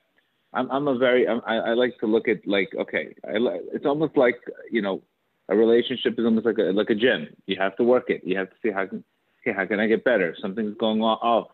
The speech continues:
Maybe I'm using the wrong technique. Maybe I'm using the wrong timing.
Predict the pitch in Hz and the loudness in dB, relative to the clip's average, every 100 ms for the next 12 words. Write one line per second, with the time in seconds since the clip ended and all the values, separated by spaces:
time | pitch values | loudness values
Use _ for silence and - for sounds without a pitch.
0 | - 95 92 98 98 92 104 107 104 104 | -10 -6 -6 -4 -6 -4 -2 -2 -2 -2
1 | 104 104 104 117 - 135 101 - _ _ | -2 -2 -2 -6 -2 -2 -2 -4 _ _
2 | _ - 95 92 95 107 104 104 101 - | _ -8 -4 -2 -2 0 0 0 0 -2
3 | 135 135 92 | 0 0 0